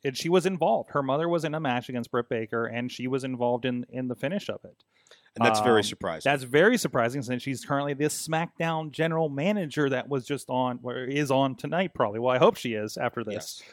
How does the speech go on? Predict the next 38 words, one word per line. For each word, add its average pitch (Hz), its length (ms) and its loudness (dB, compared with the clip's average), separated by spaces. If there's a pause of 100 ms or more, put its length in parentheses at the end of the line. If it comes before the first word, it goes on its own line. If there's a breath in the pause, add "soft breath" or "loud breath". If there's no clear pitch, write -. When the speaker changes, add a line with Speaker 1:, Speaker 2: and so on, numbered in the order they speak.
Speaker 1:
uh, 139 200 8
<laughs> - 160 -4
that 190 140 6
she 180 220 2
hasn't 135 220 2
disappeared. 113 600 -4
Speaker 2:
I 113 80 4
hope 147 180 8
she 147 80 4
Speaker 1:
I'm 127 60 0
not 123 40 0
Speaker 2:
called 135 200 8
a - 20 4
bunch 123 220 6
of 120 60 0
Speaker 1:
watching. - 20 -6
Speaker 2:
people 107 260 0
baby 98 320 0
girl 90 320 0
over 82 220 -6
and 80 80 -10
over 78 180 -14
again. 78 180 -16
Speaker 1:
I'm 123 200 2
sure 139 200 2
she, 131 120 -2
in 135 280 0
the 135 80 -4
crowd, 123 460 2
sure, 113 320 0 (180)
yeah. 110 280 -6 (120)
But, 120 220 -2
uh, 123 220 2
but 131 160 -4
generally, 190 360 0
I, 160 100 2
it 165 180 2
was, 160 260 -2